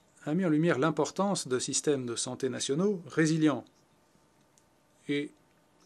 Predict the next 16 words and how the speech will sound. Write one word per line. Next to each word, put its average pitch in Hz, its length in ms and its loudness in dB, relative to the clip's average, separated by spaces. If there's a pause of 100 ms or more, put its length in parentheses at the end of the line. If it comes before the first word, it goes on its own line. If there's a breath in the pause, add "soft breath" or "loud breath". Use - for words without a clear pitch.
(140)
d'un 127 200 -8
financement 131 680 -6 (1400)
adapté 147 540 0 (300)
du 117 80 -14
secteur 127 300 -4
de 120 40 -2
la 117 120 -6
santé 135 300 -4
au 170 60 0
plan 139 160 -2
national. 120 480 -4 (880 soft breath)
L'Union 170 200 -2
africaine 165 640 0 (540 soft breath)
défend 156 560 2
ce 131 360 -2
programme 135 680 2